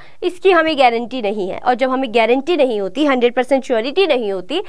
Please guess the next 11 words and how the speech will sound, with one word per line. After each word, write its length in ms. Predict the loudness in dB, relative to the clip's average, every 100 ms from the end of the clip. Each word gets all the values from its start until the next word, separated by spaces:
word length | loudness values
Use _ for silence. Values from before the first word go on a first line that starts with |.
| -12 -4
तो 80 | 0
वो 120 | 2
कंक्लूजन 520 | 2 0 -2 -2 0 4
क्या 140 | 4
हो 160 | 4 2
जाता 300 | 2 6 6
है? 220 | 6 2
गलत 460 | -2 -2 -2 -4
हो 100 | -6
जाता 300 | -2 -2 0 4
है 200 | 4